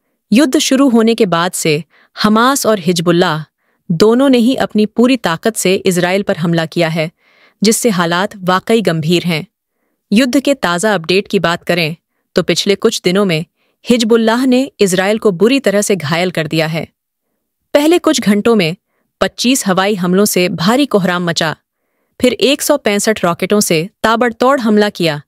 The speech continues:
कि इजरायल का आयरन डोम भी फेल हो गया। इसके बाद भी हिजबुल्लाह अपने हमले बंद नहीं कर रहा है, यानी यह युद्ध अब करो या मरो की लड़ाई बन चुका है,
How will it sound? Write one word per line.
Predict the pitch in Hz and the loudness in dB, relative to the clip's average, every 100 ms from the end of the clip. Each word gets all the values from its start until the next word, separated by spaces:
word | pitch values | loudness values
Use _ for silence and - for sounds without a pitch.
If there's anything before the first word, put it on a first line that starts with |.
| _ _ _ - | _ _ _ -2
कि | 226 208 | 2 2
इजरायल | 185 202 247 | 2 0 0
का | 262 277 | 0 -2
आयरन | 185 180 180 170 | -2 -2 -2 0
डोम | 170 170 | 0 0
भी | 160 | -2
फेल | - 175 165 | 0 -2 0
हो | 165 | 0
गया। | 156 143 156 _ _ _ _ _ _ - | 0 -2 -6 _ _ _ _ _ _ -4
इसके | 214 - | -2 0
बाद | 180 185 220 | 0 0 0
भी | 208 226 | 0 0
हिजबुल्लाह | 170 170 170 170 180 165 - - | 0 0 0 0 0 -2 -8 -8
अपने | 208 247 | -4 -2
हमले | 226 240 240 240 | 0 2 2 2
बंद | 180 196 | 0 0
नहीं | 190 170 180 | 2 2 0
कर | 165 | -2
रहा | 156 156 | -2 -4
है, | 160 147 151 _ _ _ - | -2 -4 -6 _ _ _ -2
यानी | 180 196 190 156 - _ - | 0 0 -2 -6 -10 _ -2
यह | 190 294 | 2 4
युद्ध | 285 254 226 | 4 2 0
अब | - 190 | -2 -4
करो | - 185 202 254 | -2 0 2 2
या | 233 | 2
मरो | 180 175 214 | 2 2 2
की | - 196 | 2 0
लड़ाई | 160 165 202 | 2 0 0
बन | 180 170 | 0 -2
चुका | 165 160 | -2 -2
है, | 160 151 | -2 -4